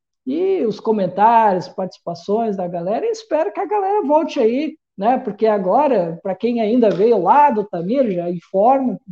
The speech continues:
a vocês, né? Todas as quartas-feiras, às dezenove e trinta, tem Espaço Trabalhista. Às vezes eu tô sozinho, às vezes eu trago um convidado,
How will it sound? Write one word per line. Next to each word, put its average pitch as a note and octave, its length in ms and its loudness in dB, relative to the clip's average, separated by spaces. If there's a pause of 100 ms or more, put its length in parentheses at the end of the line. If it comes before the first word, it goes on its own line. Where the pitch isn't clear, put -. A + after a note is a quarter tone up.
a F#3 100 -8
vocês, G3+ 540 -2
né? B3+ 280 -2 (280)
Todas D4 480 4
as - 160 -2
quartas-feiras, A#3 1040 -2 (240)
às F#3+ 240 -4
dezenove G#3 720 -2
e A#3+ 160 -6
trinta, A#3 500 -6
tem A3 120 -4
Espaço A3+ 420 -8
Trabalhista. A3+ 680 0 (280)
Às F#4+ 240 2
vezes D4 260 0
eu A3 100 4
tô F#3+ 200 -4
sozinho, B3 760 -2 (100)
às A3+ 220 0
vezes F#3+ 240 2
eu F3+ 80 -2
trago F3 340 -6
um F#3+ 120 -6
convidado, A#3 800 0